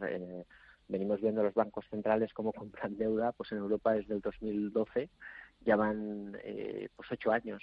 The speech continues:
¿eh? Y en Estados Unidos, pues una década. Entonces, cada vez que tenga que haber un movimiento por ahí, pues habrá volatilidad, pero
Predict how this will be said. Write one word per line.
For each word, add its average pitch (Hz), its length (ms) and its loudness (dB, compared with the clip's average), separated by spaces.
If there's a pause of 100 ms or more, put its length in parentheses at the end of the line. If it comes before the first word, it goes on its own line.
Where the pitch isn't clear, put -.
(140)
¿eh? 113 160 -8 (400)
Y 110 140 4
en 107 80 6
Estados 110 380 4
Unidos, 104 320 0
pues 117 120 -10
una 123 140 -2
década. 98 480 0
Entonces, - 500 -2 (300)
cada 98 240 0
vez 104 260 2
que 113 140 0
tenga 107 280 0
que 110 60 -2
haber 107 200 2
un 101 80 -6
movimiento 104 460 -4
por 104 140 2
ahí, 110 220 2 (640)
pues 117 220 6
habrá 107 180 6
volatilidad, 110 600 4 (160)
pero 147 280 8